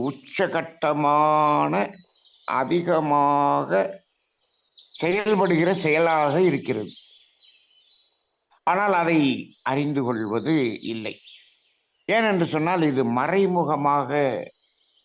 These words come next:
நடப்பதால், இது நிரூபணம் செய்யப்படாமல் இருப்பதால், இதை இந்த சமுதாயம் ஏற்றுக்கொள்வது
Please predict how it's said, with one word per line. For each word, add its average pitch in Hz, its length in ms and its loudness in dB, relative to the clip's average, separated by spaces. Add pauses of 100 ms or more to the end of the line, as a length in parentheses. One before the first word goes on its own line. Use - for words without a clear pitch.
(120)
நடப்பதால், 117 840 -2 (1400)
இது 143 200 4 (680)
நிரூபணம் 214 600 2
செய்யப்படாமல் 160 1120 0 (220)
இருப்பதால், 120 580 -2 (1200)
இதை 135 200 2 (1120)
இந்த 170 160 0 (120)
சமுதாயம் 175 500 0 (140)
ஏற்றுக்கொள்வது 123 760 -6